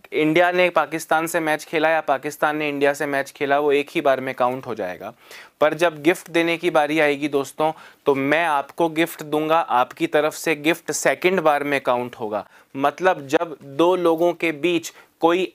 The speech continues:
एक्ट एक बार में दोनों तरफा हो जाए और दो बार करना पड़े, ये फ़र्क है। अब एक सिंपल सी बात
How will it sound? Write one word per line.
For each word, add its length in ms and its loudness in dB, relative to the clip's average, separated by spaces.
एक्ट 400 2
एक 260 2
बार 300 2
में 260 2
दोनों 280 4
तरफा 380 2
हो 180 2
जाए 300 2
और 220 4
दो 280 2
बार 300 2
करना 380 2
पड़े, 360 0
ये 220 2
फ़र्क 380 -2
है। 120 -6
अब 160 2
एक 120 0
सिंपल 400 0
सी 140 -4
बात 280 2